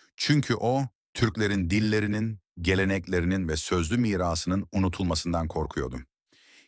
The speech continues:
Yıllar boyu yaptığı bu yolculuklardan sonra elinde dev bir hazine birikti. Bu hazine altın ya da gümüş değil, Türk dilinin zenginliğiydi.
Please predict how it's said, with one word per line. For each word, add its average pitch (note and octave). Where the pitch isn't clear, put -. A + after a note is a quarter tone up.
Yıllar D3+
boyu A2
yaptığı F#2
bu A2
yolculuklardan E2+
sonra D#2+
elinde F#2
dev A#2+
bir B2
hazine F2
birikti. C2+
Bu D#3+
hazine F#2+
altın G2+
ya B2
da F#2
gümüş E2
değil, G#2+
Türk -
dilinin F#2+
zenginliğiydi. E2